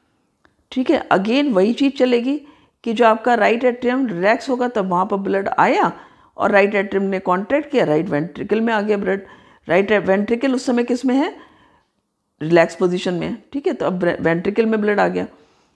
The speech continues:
अब राइट वेंट्रिकल से ब्लड कहाँ पर पंप होगा? हमने पढ़ा था वहाँ पर पल्मोनरी आर्टरी हमने देखी थी। तो ये पल्मोनरी आर्टरी के through कहाँ पर जाएगा ब्लड?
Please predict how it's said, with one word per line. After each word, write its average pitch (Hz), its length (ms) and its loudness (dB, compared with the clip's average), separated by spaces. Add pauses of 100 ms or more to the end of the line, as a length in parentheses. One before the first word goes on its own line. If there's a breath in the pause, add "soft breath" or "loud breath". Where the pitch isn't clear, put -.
(140)
अब 233 180 -2
राइट 330 300 2
वेंट्रिकल 233 560 -2
से 254 300 -2
ब्लड 214 500 -2
कहाँ 269 340 0
पर 311 100 4
पंप 262 340 0
होगा? 240 240 2
हमने 226 280 0
पढ़ा 214 240 0
था 240 120 -2
वहाँ 214 180 0
पर 233 120 -2
पल्मोनरी 208 680 -2 (100)
आर्टरी 175 340 2
हमने 233 180 -2
देखी 220 280 0
थी। 269 140 -4 (720 soft breath)
तो 226 60 -4
ये 233 300 2
पल्मोनरी 220 640 2
आर्टरी 185 460 0
के 220 120 -2
through 208 260 -2
कहाँ 185 180 0
पर 202 140 -2
जाएगा 190 300 0
ब्लड? 190 260 2